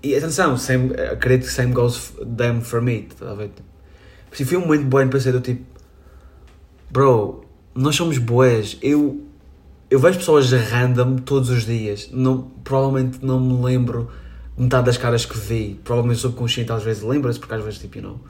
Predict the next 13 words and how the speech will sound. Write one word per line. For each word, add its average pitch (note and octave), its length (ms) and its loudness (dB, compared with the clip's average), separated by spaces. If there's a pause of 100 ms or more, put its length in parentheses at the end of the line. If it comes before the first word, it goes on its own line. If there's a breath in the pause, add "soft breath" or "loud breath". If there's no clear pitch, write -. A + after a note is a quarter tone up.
(160 loud breath)
o - 40 -20
subconsciente G2+ 500 -8 (460)
works G#2+ 360 -6
like G2 200 -10
that, - 160 -12 (640 loud breath)
mas, A#2+ 340 2 (960)
não E3 180 0
é, B2+ 80 2
tipo, D3 160 -2
é, - 220 2
é - 20 2
bué D3+ 200 4
estranho, C#3 420 -2